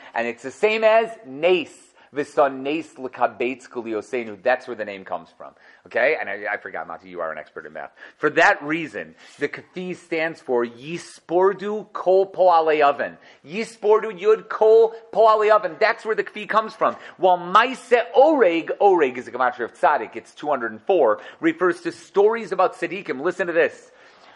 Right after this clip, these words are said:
According to the Sefer, I forgot what it was. I, I didn't write it down. I think it might have been the Imrei Noam. He says, telling over stories of tzaddikim, for this reason, have the ability to knock down powers of tumah.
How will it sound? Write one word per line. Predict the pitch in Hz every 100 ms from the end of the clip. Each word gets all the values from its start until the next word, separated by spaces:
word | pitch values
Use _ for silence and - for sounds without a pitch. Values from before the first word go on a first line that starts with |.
| -
According | 135 - 190 214 202
to |
the | 175
Sefer, | - 185 175
I | 135
forgot | 127 135
what | 120
it |
was. | 113 113 107
I, | 113 104
I |
didn't | 104 107
write | 107 101
it |
down. | 113
I | 110
think | 143
it | 135
might | 117
have |
been | 107 101
the | 104
Imrei | 101
Noam. | 98 95 92 - - _
He | 147
says, | 143 202 180 139 - - -
telling | - 196 214 233 233 -
over | 190 175 175 180
stories | 170 - _ 180 190 196 202 202 -
of | 160 139 -
tzaddikim, | 160 139 165 175 - 90 82 - _ -
for | 147
this | 120 202 202 151
reason, | 180 180 214
have | 170 160 151
the | 151
ability | 131 139 180 190 196
to | 160
knock | 147 147 160 175 -
down | 170 151 151 139
powers | - 135 123 110
of | 101
tumah. | - 98 73